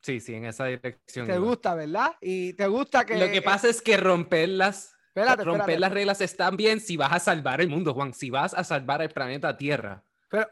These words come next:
Speaker 2: wow, wow, wow, wow. Esta gente para salvar el planeta Tierra llegó como, tuvo que haber pasado como, ¿cuántas? ¿Siete películas? ¿Seis películas?
Speaker 1: No,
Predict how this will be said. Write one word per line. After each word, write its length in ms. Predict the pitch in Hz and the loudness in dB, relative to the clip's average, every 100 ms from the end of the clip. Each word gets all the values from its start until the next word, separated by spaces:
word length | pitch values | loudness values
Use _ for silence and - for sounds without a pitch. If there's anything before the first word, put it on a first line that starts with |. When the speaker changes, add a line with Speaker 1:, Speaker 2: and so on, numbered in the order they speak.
| - | 0
Speaker 2:
wow, 240 | 226 302 | 4 6
wow, 240 | 269 330 | 8 6
wow, 260 | 254 320 269 | 6 6 6
wow. 260 | 240 311 233 | 6 6 4
Esta 240 | 220 247 285 | 0 0 0
gente 420 | 277 269 294 262 | 0 0 -2 -2
para 220 | 208 220 | -4 -6
salvar 380 | 208 214 196 208 | -4 -6 -2 -2
el 80 | 220 | -2
planeta 320 | 226 262 269 | -2 -2 -2
Tierra 320 | 254 269 277 247 | -2 -2 0 0
llegó 420 | 220 190 214 233 | -2 -2 -4 -4
como, 340 | 247 233 208 | -4 -4 -6
tuvo 240 | 165 196 220 | -4 -4 0
que 60 | |
haber 180 | 247 247 | 0 0
pasado 360 | 240 240 247 240 | -2 -2 -2 -2
como, 240 | 202 170 | -6 -2
¿cuántas? 320 | 233 254 226 | 0 0 0
¿Siete 200 | 208 226 | -4 -2
películas? 460 | 262 277 277 175 165 | -2 -4 -6 -6 -4
¿Seis 140 | 220 | -4
películas? 420 | 233 262 214 160 - _ _ _ _ _ _ - | -2 -4 -6 -12 -18 _ _ _ _ _ _ -18
Speaker 1:
No, 1300 | 117 120 123 123 131 135 131 131 131 131 131 127 | -10 -6 -4 -4 -4 -4 -6 -6 -8 -8 -8 -10